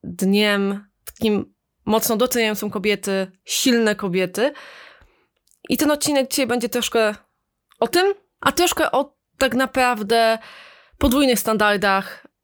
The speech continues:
i tym, z czym my jako kobiety, e, musimy się zmagać. I teraz, drodzy panowie, jeśli wy tego słuchacie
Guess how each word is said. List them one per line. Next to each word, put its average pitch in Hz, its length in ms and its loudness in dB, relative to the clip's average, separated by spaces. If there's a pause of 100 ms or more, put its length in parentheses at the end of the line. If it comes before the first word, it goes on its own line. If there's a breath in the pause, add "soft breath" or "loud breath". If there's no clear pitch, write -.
i 196 140 -6 (120)
tym, 226 220 2
z - 100 -4
czym 226 220 -2
my 220 120 2
jako 214 240 -2
kobiety, 214 600 -2 (100)
e, - 240 -10
musimy 190 400 -4
się 175 120 -8
zmagać. 151 440 -6 (680 loud breath)
I 220 120 -2
teraz, 240 320 2
drodzy 220 220 0
panowie, 226 360 -2
jeśli 175 220 -2
wy 180 80 -6
tego 180 180 -4
słuchacie 214 460 -2